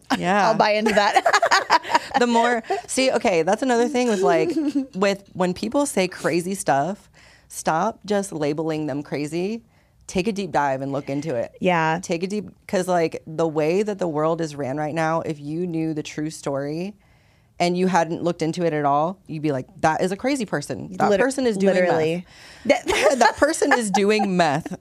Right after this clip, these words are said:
Speaker 2: <laughs> and crack cocaine. Um, because if you don't know anything about it and you're completely ignorant, it's going to sound blasphemous.
Speaker 1: Absolutely.
Speaker 2: But the more you know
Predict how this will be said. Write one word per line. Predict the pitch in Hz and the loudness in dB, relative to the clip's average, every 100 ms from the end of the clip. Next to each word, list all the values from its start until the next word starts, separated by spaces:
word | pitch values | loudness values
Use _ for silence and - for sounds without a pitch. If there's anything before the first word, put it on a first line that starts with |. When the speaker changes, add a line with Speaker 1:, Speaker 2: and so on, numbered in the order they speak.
| 180 196 - | 2 2 0
Speaker 2:
<laughs> | |
and | 185 170 | -4 -4
crack | - 170 - | -2 -2 -2
cocaine. | 190 165 160 123 127 - - - - - - | -2 -2 -2 -6 -10 -14 -10 -12 -12 -14 -2
Um, | 190 175 170 | 2 2 0
because | 165 180 214 190 180 170 165 - - _ _ _ _ _ _ | -2 -2 2 2 2 -2 -6 -10 -14 _ _ _ _ _ _
if | 185 185 | -2 0
you | 175 | -4
don't | 175 190 185 | 0 0 2
know | 196 | 0
anything | 160 190 208 175 160 | 0 -2 -2 -4 -2
about | 151 170 165 | 0 0 -2
it | 135 | -2
and | 160 | -4
you're | |
completely | 147 170 - 175 175 175 - | -4 -8 -4 -4 -2 -4 -4
ignorant, | 143 160 175 - | -6 -4 -4 -4
it's | 151 - | -6 -4
going | 175 196 180 | -4 -2 -2
to | 156 | -4
sound | - 147 135 | -4 -4 -4
blasphemous. | 131 127 139 - 98 - - - _ | -4 -6 -6 -12 -12 -12 -16 -20 _
Speaker 1:
Absolutely. | 208 208 - 190 208 180 165 180 | 0 0 0 0 2 2 2 2
Speaker 2:
But | 175 147 | 0 2
the | 160 | 0
more | 160 160 151 147 | -2 0 0 0
you | 151 147 | 0 0
know | 143 170 208 226 196 165 156 151 147 160 | 0 0 2 2 2 2 0 -2 -4 -8